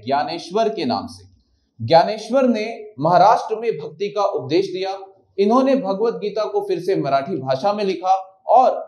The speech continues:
म-, श्रीमद् भगवत गीता का सर्वप्रथम भावार्थ रचना करने वाले कौन हैं? तो वह हैं ज्ञानेश्वर, है ना?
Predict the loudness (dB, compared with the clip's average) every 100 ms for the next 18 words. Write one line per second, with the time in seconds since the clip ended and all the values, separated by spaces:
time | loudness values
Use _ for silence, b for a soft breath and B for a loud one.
0 | -16 -8 0 2 2 0 -6 -6 -2 0
1 | 2 0 -2 -6 -2 -2 -2 -2 -2 0
2 | -2 0 2 2 0 -6 -16 -4 0 0
3 | -2 -4 -4 -6 0 2 6 6 4 0
4 | -4 -2 -6 -4 -4 -4 -2 -4 -4 -8
5 | -6 -4 -6 -6 -8 -6 -2 0 0 -2
6 | -6 -10 -6 -6 -6 -10 -18 -20 _ _
7 | _ _ 2 2